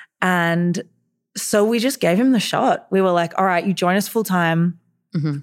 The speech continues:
Speaker 1: We will, you know, pay you X amount more than you were getting at your last job.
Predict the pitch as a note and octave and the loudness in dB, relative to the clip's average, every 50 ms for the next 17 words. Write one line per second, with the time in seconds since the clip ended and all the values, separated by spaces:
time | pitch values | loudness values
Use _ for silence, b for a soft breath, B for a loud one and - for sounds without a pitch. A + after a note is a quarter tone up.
0 | - _ - - F3+ G3 F#3+ F#3+ F#3+ F#3 F#3 E3+ E3 F3 F3+ E3+ E3+ E3+ E3+ E3+ | -12 _ -6 -2 0 2 2 2 2 0 0 0 0 0 2 2 2 2 2 0
1 | F3 - F#3 F3 F3 E3+ E3 - F#3 F#3+ F#3 G3 F#3+ F#3 F3+ - - G3 F#3 F3+ | 0 -2 -2 -2 0 0 -2 0 0 0 2 2 2 0 -2 -2 0 0 0 0
2 | F3 F#3 F#3 F3+ F3+ F3+ F3+ F3 F3+ F3+ - F3 F3 F3+ F3 F3 F3+ F3 F3 E3+ | 2 0 0 0 0 0 0 0 -2 -2 -2 -2 -2 0 0 0 0 0 0 0
3 | E3+ F3 F3 - - F3+ F3+ E3+ D#3+ D#3+ D#3+ D#3 - - E3 D#3 D#3 D#3 D#3 D3+ | 0 -2 -2 -2 -2 -2 0 0 0 -2 -2 -4 -4 -4 -2 0 0 -2 -4 -6